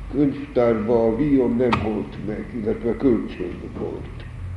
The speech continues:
Gondoltam, mit csináljak, és kezdtem Vion verseket fordítani emlékezetből.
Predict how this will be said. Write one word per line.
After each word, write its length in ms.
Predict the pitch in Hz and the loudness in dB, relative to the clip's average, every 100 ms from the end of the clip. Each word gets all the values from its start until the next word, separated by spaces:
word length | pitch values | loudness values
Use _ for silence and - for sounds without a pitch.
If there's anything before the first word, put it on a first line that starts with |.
| - - - - - - - - - - - | -12 -10 -4 -4 -4 -12 -14 -12 -12 -12 0
Gondoltam, 460 | 151 156 156 151 143 | 4 6 6 6 6
mit 180 | 165 - | 4 2
csináljak, 680 | 139 120 131 139 147 - | 0 4 6 6 4 2
és 160 | 143 - | -2 2
kezdtem 460 | 147 - - 123 | 0 2 0 2
Vion 360 | 120 165 135 120 | 4 4 4 4
verseket 600 | 131 101 - 107 113 113 | 2 0 -2 -2 -2 -2
fordítani 760 | - 139 - - - 113 117 | 4 4 4 -4 -2 -2 -2
emlékezetből. 1300 | 131 117 107 - - - - - - - - 95 90 | -2 -2 -2 -4 -4 -6 -6 -10 -10 -12 -8 -4 -4